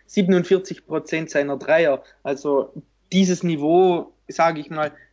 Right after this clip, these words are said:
wird er nie halten können. Wenn man sich mal sonst so ansieht, er hat den Karriereschnitt von dreißig Prozent von der Dreierlinie. Und also, wenn ich darauf wetten müsste, dann würde ich sagen, dass er wieder,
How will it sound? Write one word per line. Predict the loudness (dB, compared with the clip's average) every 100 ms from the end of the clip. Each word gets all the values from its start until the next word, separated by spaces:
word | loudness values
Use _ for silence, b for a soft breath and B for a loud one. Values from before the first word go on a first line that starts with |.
| -12
wird | -8 -4
er | -4 -4
nie | 0 2 4 4
halten | 2 0 -4 -10
können. | -8 -8 -4
Wenn | -4
man | -4 -6
sich | -10 -12 B B -4
mal | -2 0
sonst | 2 0 2
so | 2
ansieht, | 2 0 -4 -4
er | -2 0
hat | 0 0
den | -2 -2
Karriereschnitt | 0 0 0 -2 -6 -6
von | -6 -6 b b -6
dreißig | -2 0 0 -2 -6 -8
Prozent | -6 -6 -2 -2 0
von | 0 0
der | 2
Dreierlinie. | 2 4 2 0 -2 -2 -6 B B -10
Und | -6 -6 -6 -16 -4
also, | 0 2 0 -2 _ _ _ _ -2
wenn | 2 4
ich | 4
darauf | 2 2 0 -2
wetten | -8 -6 -6 -4
müsste, | -4 -4 -4
dann | 0 -2 -2 -6
würde | -4
ich | -4 2
sagen, | 2 2
dass | 0 -2
er | -2 -6 _ _ _ _
wieder, | -10 -2 2 4 4